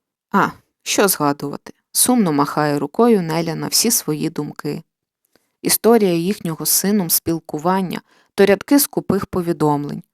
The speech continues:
у скайпі. На кшталт: «Дзвінок завершений, тривалість одинадцять хвилин сорок п'ять секунд. Абонент Іван дві тисячі два не відповідає. Пропущені дзвінки від Іван дві тисячі два». А поміж ними рядки івасевих смайликів.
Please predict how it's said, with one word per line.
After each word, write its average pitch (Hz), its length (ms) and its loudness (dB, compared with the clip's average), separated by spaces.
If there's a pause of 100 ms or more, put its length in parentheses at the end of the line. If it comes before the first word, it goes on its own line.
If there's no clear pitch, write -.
(120)
у 202 100 -6
скайпі. - 540 -2 (280)
На 185 120 -2
кшталт: 214 480 2 (460)
«Дзвінок 196 380 2
завершений, 160 840 0
тривалість 180 680 0
одинадцять 185 640 0
хвилин 175 360 -2
сорок - 300 -6
п'ять 190 240 0
секунд. - 560 -6 (520)
Абонент 202 540 2
Іван 190 340 2
дві 151 140 -8
тисячі - 520 -4
два 165 240 0
не 180 120 0
відповідає. 147 800 -4 (320)
Пропущені 180 680 2
дзвінки 160 440 0
від 156 220 0
Іван 170 260 2
дві 151 160 -4
тисячі - 520 -4
два». 165 320 -4 (640)
А 185 100 0
поміж 196 360 2
ними 208 300 6
рядки 151 360 2
івасевих 185 680 2
смайликів. 143 720 -2